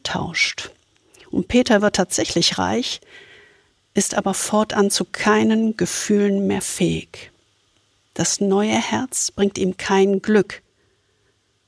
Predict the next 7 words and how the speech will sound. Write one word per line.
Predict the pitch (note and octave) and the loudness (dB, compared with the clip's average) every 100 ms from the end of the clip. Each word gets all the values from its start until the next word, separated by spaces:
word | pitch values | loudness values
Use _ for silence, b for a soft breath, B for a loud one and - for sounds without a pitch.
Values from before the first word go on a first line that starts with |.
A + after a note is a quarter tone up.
| _ _ _ _ _ _ _ _ _ _ | _ _ _ _ _ _ _ _ _ _
Und | G3 F3 | -2 0
erst | E3+ - - - | 0 -2 -2 2
dann | G3+ F3 D#3 - _ _ _ _ _ _ _ - | 2 2 -4 -12 _ _ _ _ _ _ _ 2
kommt | F#3 E3+ | 2 2
er | E3+ | -2
ins | F#3 - | -2 -2
Nachdenken. | G3+ F#3 - - C3+ - - E3+ | 0 0 -2 -6 -8 -8 -14 -16